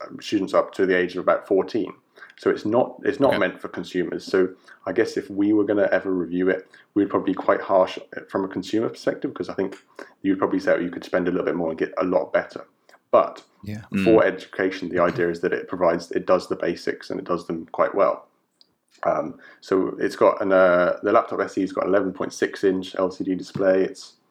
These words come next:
Speaker 1: seven twenty P. It's, it's nothing amazing, but it's, it's just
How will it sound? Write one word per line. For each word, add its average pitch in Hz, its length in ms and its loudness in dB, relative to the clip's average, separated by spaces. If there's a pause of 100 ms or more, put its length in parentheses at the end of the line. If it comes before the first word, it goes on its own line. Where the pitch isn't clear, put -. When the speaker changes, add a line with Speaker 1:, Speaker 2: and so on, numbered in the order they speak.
(500)
Speaker 1:
seven 98 320 -4
twenty 92 240 -8
P. - 140 -4
It's, - 200 -4
it's 90 160 -8
nothing 90 500 -6
amazing, 92 440 -2
but - 140 -2
it's, - 220 -12
it's 98 180 -2
just - 340 -4